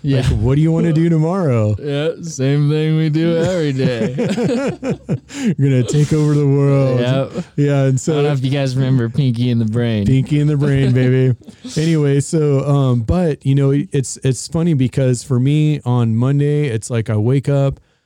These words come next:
Speaker 2: and I'm just kind of, uh, starting to, um, I could feel, like, the anxiety building up, like, just
Speaker 1: Yeah.
Speaker 2: like, "Okay, here we go, another week, you know, what's gonna happen this week?" Because every,
Speaker 1: Right.
Speaker 2: seems like every day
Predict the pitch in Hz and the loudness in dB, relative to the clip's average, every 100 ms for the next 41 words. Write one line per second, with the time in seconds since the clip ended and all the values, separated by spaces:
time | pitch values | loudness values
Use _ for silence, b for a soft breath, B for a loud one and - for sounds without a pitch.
0 | _ _ - 113 107 110 110 110 110 104 | _ _ -4 0 2 0 0 0 0 -2
1 | - 127 117 107 104 113 107 104 104 110 | 0 2 2 2 0 -2 0 0 -2 -4
2 | - - 127 123 117 - 131 117 113 113 | -8 -2 -2 -2 -6 -6 -2 0 2 0
3 | 110 110 107 104 110 104 - 104 - 127 | -2 0 0 -2 -4 -6 -4 -4 0 0
4 | 123 120 107 101 117 110 104 107 113 110 | 0 -2 -4 -2 -2 0 -2 -2 -2 -2
5 | 101 107 107 104 104 - 107 95 110 104 | -2 -2 -2 -2 -2 -4 -6 -4 -6 -4
6 | 101 104 95 b b b b - 107 - | -2 -2 -4 b b b b -4 -2 0
7 | 101 104 110 104 101 95 104 113 107 107 | -2 -2 -2 0 0 0 0 0 0 0
8 | 110 120 104 104 98 110 - 117 110 104 | 0 -2 -2 -2 0 -2 -2 -2 -2 -2
9 | 107 104 98 104 95 - 107 - 104 101 | -4 -4 -6 -6 -8 -6 -6 -2 -4 -2
10 | 113 131 131 127 - 117 - 151 160 131 | -2 0 0 -2 -6 -12 -4 -2 0 -2
11 | - 120 143 117 95 113 131 104 98 | -4 -2 -2 -2 -2 0 0 0 -4